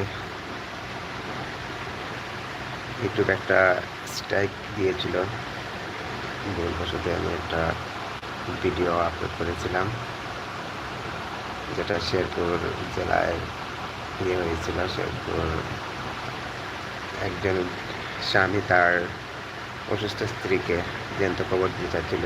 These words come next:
এই বিষয়ে একটা ভিডিও বানানো হয়েছিল, সোশ্যাল মিডিয়ায় খুব বেশি ভাইরাল হয়েছিল। এটার সাথে আমি একটু রিয়াকশন ভিডিও বানিয়েছিলাম। তো সাউন্ডটা রয়ে গেছিলো,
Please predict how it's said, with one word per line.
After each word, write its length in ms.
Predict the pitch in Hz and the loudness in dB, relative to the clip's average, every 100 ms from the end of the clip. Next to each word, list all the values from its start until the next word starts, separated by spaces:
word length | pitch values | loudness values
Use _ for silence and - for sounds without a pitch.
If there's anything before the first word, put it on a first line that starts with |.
| 85 | 2
এই 60 | 85 | 2
বিষয়ে 300 | 90 - 87 82 | 0 2 0 2
একটা 160 | 87 80 | 0 0
ভিডিও 280 | 82 87 85 85 - - - - - - - - - - - - - - | 0 0 0 0 -2 -6 -8 -6 -6 -6 -6 -6 -6 -6 -6 -6 -6 -2
বানানো 260 | 85 85 82 82 | 0 2 2 2
হয়েছিল, 360 | 85 85 82 87 110 - | 2 0 0 2 0 -2
সোশ্যাল 260 | 95 82 80 82 | -4 0 0 0
মিডিয়ায় 320 | 80 82 85 - - - - - - | 0 0 0 -4 -6 -6 -6 -6 -4
খুব 140 | 85 80 | -2 -2
বেশি 140 | 87 87 | -2 4
ভাইরাল 240 | 87 87 85 | 6 6 2
হয়েছিল। 300 | 82 82 85 90 - - - - - - - | -2 0 -2 -2 -4 -6 -8 -6 -6 -6 -2
এটার 180 | 110 113 120 | 0 2 2
সাথে 140 | 120 101 | 2 2
আমি 100 | 98 | 2
একটু 180 | 92 101 92 92 - - - - - - - - - - | 0 2 4 2 -4 -6 -6 -6 -6 -6 -6 -6 -6 0
রিয়াকশন 300 | 98 95 - 95 | 2 2 2 2
ভিডিও 180 | 87 87 85 | 2 2 2
বানিয়েছিলাম। 480 | 82 80 82 95 117 - - - - - - | 2 0 2 2 0 -2 -6 -6 -8 -6 -4
তো 60 | - | 0
সাউন্ডটা 340 | 107 113 120 120 | 4 6 6 6
রয়ে 240 | 101 92 85 | 6 2 0
গেছিলো, 280 | 82 82 | -2 0